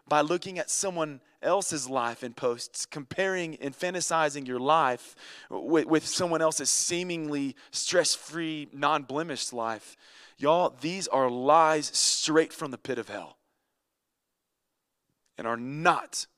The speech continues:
where true comfort is found. God has fearfully and wonderfully made you.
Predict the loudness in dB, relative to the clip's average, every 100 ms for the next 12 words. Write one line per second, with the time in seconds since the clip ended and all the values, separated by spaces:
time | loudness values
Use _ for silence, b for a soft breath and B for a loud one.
0 | _ _ _ _ _ -6 -4 -4 -6 -8
1 | -10 -12 -10 -12 -14 -20 _ _ _ _
2 | _ _ _ _ _ _ _ _ _ _
3 | _ _ _ _ _ _ _ _ _ _
4 | _ _ _ 0 2 2 2 -4 -2 -2
5 | 0 -4 -8 -8 -8 -8 -8 -8 -10 -16
6 | -20